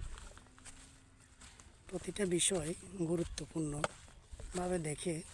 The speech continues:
স্বপ্ন পূরণের অগ্রযাত্রা হিসেবে এগিয়ে যেতে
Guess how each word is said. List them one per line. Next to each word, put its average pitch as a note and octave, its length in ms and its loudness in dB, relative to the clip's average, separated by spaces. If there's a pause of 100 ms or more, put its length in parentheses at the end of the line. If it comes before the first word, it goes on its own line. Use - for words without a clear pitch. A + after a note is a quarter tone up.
(1700)
স্বপ্ন - 260 -4 (140)
পূরণের D#3+ 420 2 (240)
অগ্রযাত্রা C#3 680 -2
হিসেবে E3+ 340 2 (1160)
এগিয়ে D#3+ 320 4
যেতে C3+ 180 -6